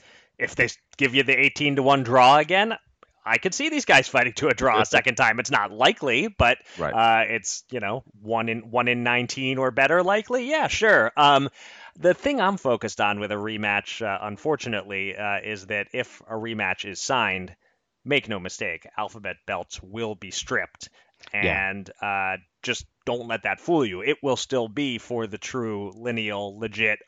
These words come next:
Speaker 1: only world championship
Speaker 2: Yes.
Speaker 1: at a hundred fifty-four pounds, assuming neither man loses at the weight in the interim. Um, uh, you know, and, and the fact that any alphabet group will encourage them to fight other challengers before fighting each other,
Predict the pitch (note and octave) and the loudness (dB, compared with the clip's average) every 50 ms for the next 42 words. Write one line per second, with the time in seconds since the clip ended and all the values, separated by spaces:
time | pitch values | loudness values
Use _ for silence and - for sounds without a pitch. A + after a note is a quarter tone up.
0 | _ _ C#3+ C#3+ D3 C#3 C3 B2 A#2 G2+ F#2+ F#2+ G2+ F#2+ - _ _ - B2 A2+ | _ _ -4 -2 -2 -2 -2 -4 -6 -6 -8 -10 -12 -14 -16 _ _ -14 -8 -4
1 | A#2+ A2+ A2 G2+ - - B2 A#2 G#2+ E2+ G#2 G#2 G2+ - A2 G#2 - - - - | -2 -2 -2 -2 -4 -4 -4 -4 -4 -4 -6 -6 -4 -4 -6 -6 -6 -10 -20 -20
2 | - - - _ - G#2+ G#2 G2 - G#2+ G2 G2+ G2 - G#2+ F#2+ - - G2 - | -20 -20 -16 _ -4 -4 -2 -2 -4 -4 -6 -8 -10 -10 -12 -14 -12 -14 -16 -12
3 | G2+ G2 - B2+ B2+ A2+ G#2 G2+ G#2 G#2+ G2+ - - A#2 G2+ F#2+ F#2 F#2 F#2 F#2 | -12 -10 -4 -2 0 0 0 -2 -4 -8 -8 -8 -8 -8 -8 -8 -10 -12 -12 -12
4 | G2 G2 F#2 G2 F#2+ F#2 F#2+ F#2 F2+ F2+ F#2 G#2+ A#2+ A2+ G#2 - G2+ F#2+ - - | -14 -14 -12 -12 -10 -10 -10 -10 -10 -10 -10 -8 -8 -8 -8 -10 -12 -16 -14 -14
5 | G2+ F#2 - - F#2+ F#2 F#2+ F#2 F2+ F2+ - - G#2+ G2+ F#2+ F#2+ G#2 A#2+ A#2 - | -14 -14 -14 -14 -14 -12 -10 -10 -12 -12 -14 -12 -12 -12 -6 -4 -4 -4 -2 -4
6 | - G#2+ F#2 F#2 F#2 F2+ _ _ - - _ _ - F2+ F#2 F#2 F#2 F#2 F2+ F2+ | -6 -6 -6 -8 -8 -12 _ _ -20 -20 _ _ -12 -10 -8 -6 -6 -8 -8 -10
7 | F2 - _ _ _ G#2+ G#2 G#2 - - G#2+ G#2+ F#2 E2 F2 G2+ A2 C3 D3 E3+ | -14 -20 _ _ _ -10 -10 -10 -10 -10 -8 -8 -8 -6 -6 -6 -4 0 2 2
8 | F#3 F3+ E3+ - A#3 G#3 F#3+ - - D#3 - - C#3 C#3+ C3+ C3 A2+ A2+ A2+ - | 4 4 4 4 4 2 2 2 0 -2 -2 0 -2 -2 -2 0 0 0 -2 -2
9 | - A2+ G2 G2 F#2+ - - G2+ F#2+ F2+ - - A2 G#2+ G#2+ G#2+ G2+ G2 - - | -4 -6 -8 -8 -8 -8 -10 -12 -12 -12 -14 -14 -10 -6 -6 -4 -4 -6 -8 -12
10 | - - G#2 G2+ F#2+ - C3 A#2+ A2 G#2+ F#2+ - G2 G#2 G2 F#2+ F#2+ F#2+ F2+ _ | -16 -14 -12 -12 -8 -6 -4 -4 -2 -4 -4 -6 -6 -6 -4 -6 -6 -10 -14 _
11 | - A2 - - A2+ G#2+ G2 G#2 G#2+ G2+ G2+ F#2 - - A2 G2+ G2+ G2+ G2 F#2 | -16 -10 -4 -2 -2 -2 -2 -4 -6 -6 -6 -4 -2 -2 -2 0 -2 -4 -6 -6
12 | G#2 G2+ F#2+ F2 - - G2+ - - C#3 C3+ A#2 - - G#2+ G2 F#2+ G2 G2 F#2+ | -8 -8 -8 -8 -10 -12 -12 -8 -4 -4 -4 -4 -4 -4 -6 -4 -6 -8 -10 -8
13 | - - A#2 G#2 G2 G#2 G2+ G2 - | -6 -4 -4 -2 -2 -2 -4 -4 -6